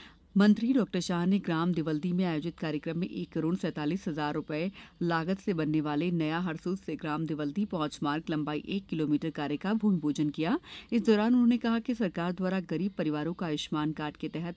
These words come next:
पाँच लाख रुपए तक इलाज निःशुल्क किया जाता है। ग्राम पंचायत में प्रस्ताव पारित कर दिवल्दी ग्राम को नशा मुक्त बनाने का प्रयास किया जाए। पशुपालन एवं डेयरी विभाग द्वारा इक्कीसवीं पशु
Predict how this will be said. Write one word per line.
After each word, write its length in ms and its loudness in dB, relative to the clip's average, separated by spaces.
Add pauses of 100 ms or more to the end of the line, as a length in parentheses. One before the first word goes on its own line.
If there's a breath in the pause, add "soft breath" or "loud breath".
पाँच 260 -4
लाख 200 -6
रुपए 180 -6
तक 240 -8
इलाज 340 -2 (300 loud breath)
निःशुल्क 420 6
किया 160 -2
जाता 260 -4
है। 200 0
ग्राम 260 0
पंचायत 500 -4
में 80 -2
प्रस्ताव 360 -4
पारित 360 -6
कर 200 -2 (300 loud breath)
दिवल्दी 340 6
ग्राम 260 2
को 140 0
नशा 280 2
मुक्त 220 0
बनाने 300 0
का 120 -8
प्रयास 400 -4
किया 160 -2
जाए। 300 -4 (580 loud breath)
पशुपालन 540 8
एवं 100 12
डेयरी 240 10
विभाग 320 6
द्वारा 240 4
इक्कीसवीं 520 4
पशु 440 4